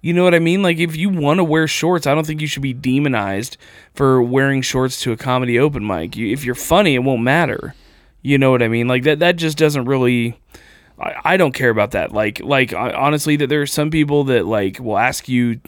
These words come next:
to next time wear pants to their mic. That's fine with, you know, if you wanna do that, that's fine. And, and it's usually not that big of a request,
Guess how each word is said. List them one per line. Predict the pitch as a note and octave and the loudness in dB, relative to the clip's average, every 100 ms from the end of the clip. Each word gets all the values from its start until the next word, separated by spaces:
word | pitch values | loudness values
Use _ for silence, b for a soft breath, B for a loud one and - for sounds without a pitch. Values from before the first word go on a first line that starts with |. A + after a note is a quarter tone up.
| - - - | -20 -14 -6
to | C3+ | -2
next | B2+ B2 - | -2 -4 -6
time | B2 A#2+ A2+ | -4 -4 -2
wear | A#2 A#2 | -2 -2
pants | - A#2+ A#2+ - | -2 -4 -6 -8
to | B2 | -6
their | A2+ | -4
mic. | A#2 A#2+ B2+ - B B B | 0 0 -2 -8 B B B
That's | D#3+ F3 | 0 0
fine | - D3 C#3+ | 2 2 2
with, | C#3 - | 0 -6
you | D#2 D3 | -2 2
know, | C3+ C3 | 2 2
if | B2+ | 0
you | D3 | -2
wanna | E3 D3+ | 0 2
do | D#3 | 4
that, | D#3 D3+ | 4 4
that's | C3 B2+ | 2 -2
fine. | D3 D3 D#3+ E3 | -2 0 2 0
And, | C3+ G#2+ | -2 -2
and | A#2 | -6
it's | A#2+ - | -6 -4
usually | E3+ D#3 D3+ | -2 0 0
not | C#3 D3+ | -2 0
that | C3 F3+ | 0 0
big | E3+ E3 | -2 -2
of | D#3 | 0
a | D3+ | -2
request, | B2+ C3+ A#2+ - | 0 2 2 0